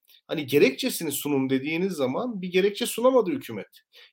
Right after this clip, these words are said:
Gerekçe sunmaya çalıştığı zaman çünkü farklı gerekçeler de ortaya çıkıyor. Libya'da da benzer bir şey oldu. Yani mesela bu Mavi Vatan meselesinin bu kadar popüler olmasının sebebi Libya'ya zaten hali hazırda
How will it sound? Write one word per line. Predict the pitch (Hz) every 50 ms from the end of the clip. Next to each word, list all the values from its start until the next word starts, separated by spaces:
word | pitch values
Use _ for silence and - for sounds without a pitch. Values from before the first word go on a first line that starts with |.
| _
Gerekçe | - 151 156 180 240 247 - 233 214
sunmaya | 185 - 175 175 180 180 190 190
çalıştığı | 185 - 185 175 180 - - 240 240
zaman | 214 202 202 220 226 220
çünkü | - 220 214 208
farklı | 202 - - 170 170 170 - 208
gerekçeler | 190 180 180 180 175 175 - 180 180 190 185 185
de | 165
ortaya | 151 127 110 - - 98 -
çıkıyor. | - - - _ 110 110
Libya'da | 120 151 233 262 247 247 247 247
da | 240 226 185
benzer | 156 135 123 113 107 98 - 185
bir | -
şey | - - -
oldu. | - - _ _ - -
Yani | - - 117 120
mesela | 131 135 135 139 135 131
bu | 135
Mavi | 135 135 135 139 151 170 190 165
Vatan | 170 160 - - 165 165 160
meselesinin | 151 147 - - 160 165 160 - 165 156 151
bu | 165 165
kadar | - 165 165 151 147 -
popüler | - 135 131 - 165 185
olmasının | 180 170 156 147 131 120 - - 127
sebebi | 123 - - 170 180 147 120 117 131 180 220 - _ _ - - - - _ _ -
Libya'ya | 135 147 202 214 247 233 214 180 160 147 139
zaten | 131 135 160 185 196 196 - 160 151
hali | 131 120 143 147 156 175 170 -
hazırda | 120 156 151 147 165 165 160 180 190 180 170 -